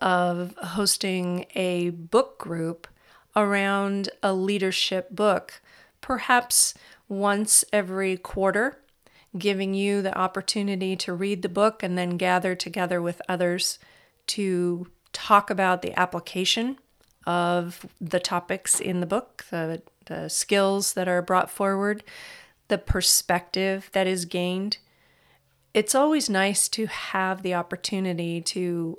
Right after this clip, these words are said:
unpack big ideas that you are learning to take into yourself with other people. So if you're at all interested in being a part of a book group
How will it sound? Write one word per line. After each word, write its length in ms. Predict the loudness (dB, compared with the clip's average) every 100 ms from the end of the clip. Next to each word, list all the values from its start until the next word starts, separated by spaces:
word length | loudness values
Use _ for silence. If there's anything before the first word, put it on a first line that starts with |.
| -2
unpack 600 | -2 0 -2 -2 -4 -12 -4
big 180 | -2
ideas 760 | 0 -2 -2 -2 0 -2 -4 -6 _ -20 -20 -20 _ -4
that 220 | 0 0
you 220 | -2 -2 0
are 180 | 0 -2 -20 -20 -16 -14 -12
learning 640 | -8 -2 2 2 2 -2
to 120 | -4
take 300 | -4 -6 -4
into 300 | -2 -2 -4
yourself 600 | -6 -6 -4 -6 -6 -12 -20 -20 -20 -20 -12
with 320 | 4 4 6
other 200 | 4 2
people. 520 | -2 -4 -2 -8 -8 _ _ _ _ _ -4
So 300 | 2 6 6
if 160 | 4
you're 220 | 2 6
at 120 | 6 6
all 260 | 6 6 4
interested 840 | 0 0 0 0 0 -2 -2 -6 -10 -2
in 640 | 0 2 2 2 0 -2 -10 _ _ -2
being 240 | 2 2
a 60 | 0
part 500 | 0 4 4 2 -2
of 260 | -2 0 0
a 120 | -2
book 300 | 0 -2 -2
group 460 | -4 -2 -2 -6